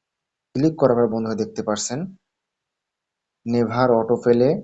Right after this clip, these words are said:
ভিডিওস, এই অপশনটি যদি টিক চিহ্ন দেওয়া থাকে আপনাদের, তাহলে well and good, খুবই ভালো। টিক চিহ্ন দেওয়া না থাকলে আপনারা টিক চিহ্নটি দিয়ে নেবেন, ঠিক আছে? এই অপশনটা, নেভার অটো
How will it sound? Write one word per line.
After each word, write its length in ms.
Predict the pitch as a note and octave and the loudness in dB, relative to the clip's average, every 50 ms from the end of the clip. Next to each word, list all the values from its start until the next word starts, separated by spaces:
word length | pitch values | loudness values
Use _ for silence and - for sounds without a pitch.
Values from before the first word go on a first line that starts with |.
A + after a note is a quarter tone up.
| - _ _ _ _ _ _ | -10 _ _ _ _ _ _
ভিডিওস, 480 | F#2 G#2+ G#2 F#2 G#2 G2+ F#2+ F#2 F#2 - - - - - A2 | -6 -6 -4 -2 0 0 0 0 -2 -6 -10 -14 -12 -8 -4
এই 80 | A2 G#2+ G#2+ | -2 -2 -2
অপশনটি 440 | G#2 - - - B2+ B2+ B2 B2 A#2+ A2 A2 | -4 -6 -8 -8 -6 -6 -6 -6 -6 -4 -4
যদি 160 | G#2+ F#2+ A2 A2 - | -4 -4 -6 -8 -6
টিক 140 | - A2+ A2+ - - - | -6 -6 -6 -6 -10 -8
চিহ্ন 220 | A2+ A2 G#2+ G#2+ G#2+ G#2 F#2+ | -6 -4 -2 -2 -2 -2 -2
দেওয়া 200 | G2+ G2 G2 F#2+ F#2+ F#2+ - | -4 -4 -4 -4 -6 -8 -8
থাকে 220 | - G2 F#2+ G2 G2 F2+ F2 | -12 -10 -8 -6 -8 -8 -8
আপনাদের, 360 | - - F#2 F2 F#2+ A2+ - - - _ _ _ _ _ _ _ _ _ _ - | -10 -10 -10 -6 -4 -4 -4 -6 -8 _ _ _ _ _ _ _ _ _ _ -8
তাহলে 200 | G#2+ A2 A2 G#2+ A2 G#2+ | -4 -2 0 0 2 2
well 180 | G#2+ A2 G#2+ A2 A2 | 2 2 2 0 0
and 100 | A2 G#2+ G2 | -2 -4 -4
good, 160 | G2+ A2 G#2+ - - - | -2 -4 -4 -4 -8 -8
খুবই 220 | - G#2 A2 G#2 G2 G2+ | -2 0 0 0 0 -2
ভালো। 180 | G#2 G#2 A#2+ C#3+ D3+ - _ _ _ _ _ _ _ _ _ _ _ - | -6 -6 -6 -8 -10 -16 _ _ _ _ _ _ _ _ _ _ _ -10
টিক 140 | A#2+ A2+ - - | -8 -8 -8 -8
চিহ্ন 180 | - A#2 A2 A2 A2 G#2 | -8 -6 -4 -4 -4 -2
দেওয়া 140 | A2 G#2+ G#2+ G#2+ | -2 -2 -2 -2
না 60 | G2+ G2 G#2 G#2 | -4 -4 -6 -10
থাকলে 180 | G2+ A2 C#3 D3 B2 | -10 -6 -4 -4 -4
আপনারা 180 | - G#2+ G#2 F#2 - | -4 -8 -10 -10 -10
টিক 120 | G#2 G2 - | -14 -12 -12
চিহ্নটি 320 | - G2+ G2 F#2+ F#2+ C3 C3 G#2 G#2 | -14 -14 -14 -12 -10 -10 -8 -6 -6
দিয়ে 140 | G2 F#2+ F2+ F2 | -6 -6 -6 -10
নেবেন, 220 | F2+ - E2+ - _ _ _ _ _ _ | -14 -20 -20 -20 _ _ _ _ _ _
ঠিক 140 | - A#2+ B2 C3+ | -10 -6 -4 -4
আছে? 160 | C3+ - - G3 A3 A#3+ - _ _ - A#2+ A#2 | -4 -6 -6 -8 -10 -10 -14 _ _ -4 -4 -2
এই 80 | A2+ A2 G2+ | -2 -2 -4
অপশনটা, 440 | F#2 - - - F#2+ F#2 F#2+ - E2+ - _ _ _ _ _ _ _ _ _ _ - | -4 -6 -14 -16 -16 -16 -16 -16 -20 -20 _ _ _ _ _ _ _ _ _ _ -12
নেভার 340 | G#2+ G#2+ A2+ G#2+ A2 B2 B2 A2 | -8 -8 -6 -6 -4 -2 -2 -2
অটো 140 | G#2 G#2 A2+ | -2 -4 -4